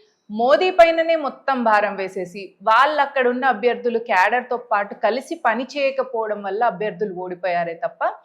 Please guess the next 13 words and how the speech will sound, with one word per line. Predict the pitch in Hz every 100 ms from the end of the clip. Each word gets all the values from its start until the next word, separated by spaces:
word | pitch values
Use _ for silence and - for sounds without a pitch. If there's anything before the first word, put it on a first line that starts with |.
| _ _ -
మోదీజీ | 220 247 285 320 294
పట్ల | 240 226 214
కానీ, | 185 185 185
భారతీయ | 202 214 208 208 254
జనతా | 247 240 233 214
పార్టీ, | 214 190 180 208 202 - -
ఆ, | 180 180 170 165 _
సిద్ధాంతం | 220 180 233 254 247 226
పట్ల | 196 185 190
కానీ | 180 202
ప్రజలకు | 208 202 190 190 185
వ్యతిరేకతతోని | 254 214 202 202 196 190 180 180 233
కాదు. | 247 175 151